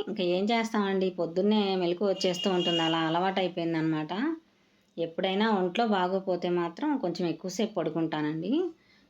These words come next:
లేదంటే ఇంకా ఉదయం లెగిసి ఇలాగ పనులు చేస్తూ ఉంటాను. ఇదిగో లైట్ వేసానండి, లైట్ వేసాక ఇలాగ ఉందన్నమాట. ఇంకా ఇవన్నీ ఇల్ల-, ఇల్లు, బాల్కనీ అంతా నీట్‌గా చేసుకోవాలన్నమాట పనులు.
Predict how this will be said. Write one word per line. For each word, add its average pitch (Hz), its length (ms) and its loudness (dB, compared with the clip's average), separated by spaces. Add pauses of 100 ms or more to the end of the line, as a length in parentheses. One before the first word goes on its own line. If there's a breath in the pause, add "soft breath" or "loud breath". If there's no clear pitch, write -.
(120)
లేదంటే 160 520 0
ఇంకా 208 340 0 (120)
ఉదయం 170 300 0
లెగిసి 165 340 0
ఇలాగ 160 260 0
పనులు 156 300 -2
చేస్తూ 156 400 -2
ఉంటాను. 160 480 -4 (760 loud breath)
ఇదిగో 180 240 -2
లైట్ 180 320 2
వేసానండి, 175 640 2
లైట్ 170 280 -2
వేసాక 170 380 -2
ఇలాగ 175 400 -2
ఉందన్నమాట. 156 560 -2 (1120)
ఇంకా 185 280 -2
ఇవన్నీ 165 420 2
ఇల్ల-, 175 340 2
ఇల్లు, 175 540 0 (580)
బాల్కనీ 170 460 -2
అంతా 160 340 -4
నీట్‌గా 170 480 -4
చేసుకోవాలన్నమాట 156 840 -2
పనులు. 165 440 0